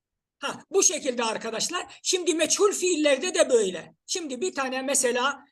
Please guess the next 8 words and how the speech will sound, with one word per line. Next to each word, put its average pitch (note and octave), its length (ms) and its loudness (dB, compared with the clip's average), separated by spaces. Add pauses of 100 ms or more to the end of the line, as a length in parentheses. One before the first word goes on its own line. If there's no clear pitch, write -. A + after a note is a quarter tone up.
(100)
ne F4 120 -2
yapalım? B3 640 2 (580)
Ee, B3+ 1040 0 (2500)
dea'yı, C4+ 1080 4 (320)
dea'yı C4+ 720 0
bir E4+ 300 -4
arkadaşımız A#3 760 -2
bize, C4 400 2